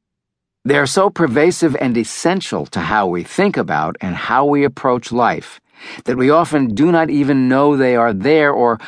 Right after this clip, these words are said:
understand when and how they are at work. Examples of ideas may include freedom, education, the American dream, church, democracy, justice, family, God, and so on.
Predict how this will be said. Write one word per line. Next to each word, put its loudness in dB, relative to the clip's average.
understand 0
when 0
and -2
how 0
they -2
are -2
at -6
work. -4
Examples 0
of 0
ideas 2
may 0
include -4
freedom, -2
education, -2
the -4
American -2
dream, 0
church, -2
democracy, -2
justice, -2
family, 0
God, 0
and -6
so -4
on. -8